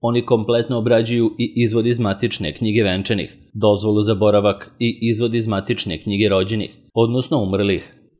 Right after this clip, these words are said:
te radnu dozvolu i sva ostala lična dokumenta. Svaki klijent koji zahteva obradu dokumenata, osim što mora ispoštovati pomenuto pravilo o dostavljanju originala na uvid,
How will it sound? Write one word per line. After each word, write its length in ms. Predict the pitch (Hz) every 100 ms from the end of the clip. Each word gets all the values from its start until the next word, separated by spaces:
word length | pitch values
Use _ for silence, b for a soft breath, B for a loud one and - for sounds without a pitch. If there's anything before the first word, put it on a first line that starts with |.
| -
te 120 | 110
radnu 280 | 110 113 120
dozvolu 680 | 113 110 113 117 110 92 -
i 100 | 127
sva 180 | - 110
ostala 380 | 107 - 110
lična 400 | 110 95 - 101
dokumenta. 800 | 92 101 143 95 85 82 65 - _
Svaki 440 | - - 104 117 107
klijent 360 | 113 110 104
koji 200 | - 113
zahteva 440 | 104 107 98 117 98
obradu 360 | 85 95 98
dokumenata, 680 | 95 101 110 98 101 101 92 - - -
osim 300 | 123 135 123
što 160 | -
mora 200 | 123 123
ispoštovati 720 | 120 113 131 117 120 120 131
pomenuto 480 | - 92 90 95 101
pravilo 560 | - 85 90 110 104 -
o 240 | 117 110 113
dostavljanju 600 | 104 - 117 117 117 110
originala 600 | 120 131 131 98 82 87
na 120 | 98
uvid, 300 | 98 98 101